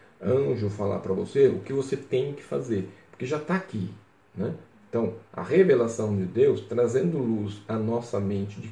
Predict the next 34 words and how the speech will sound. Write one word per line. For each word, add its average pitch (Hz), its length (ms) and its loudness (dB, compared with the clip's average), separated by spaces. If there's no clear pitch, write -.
daquilo 117 420 -2
que - 60 -4
eu 101 80 -2
tenho 104 160 -2
que 98 80 -6
fazer, 95 220 -4
está 196 280 -2
aqui. 101 280 -8
Basta 117 420 -2
agora 101 460 2
nós 113 160 -2
pegarmos 107 440 0
todos 151 360 -2
esses 107 320 -8
elementos 110 440 -2
e 127 60 -6
botarmos 117 420 -4
em 104 60 -4
prática. 98 280 -12
O 120 40 -4
do-, 131 340 2
o - 20 4
nosso 151 240 0
desafio 113 580 -4
hoje 131 320 4
é - 160 2
esse, - 220 -8
porque - 160 -2
na 117 80 2
verdade 117 340 2
nós 117 260 -4
queremos 104 440 -2
tudo 120 260 -4
pronto, 123 680 0